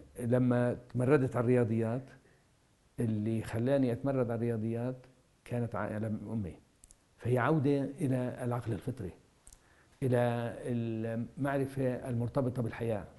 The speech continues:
المرتبطة بالفهم، المرتبطة بالمعنى.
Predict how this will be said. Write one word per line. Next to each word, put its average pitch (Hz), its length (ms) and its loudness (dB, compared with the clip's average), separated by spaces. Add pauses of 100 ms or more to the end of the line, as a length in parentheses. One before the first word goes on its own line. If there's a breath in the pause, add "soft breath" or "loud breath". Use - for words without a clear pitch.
(100)
المرتبطة 117 580 -2
بالفهم، 101 520 -4 (300)
المرتبطة 113 580 -4
بالمعنى. 110 1120 -4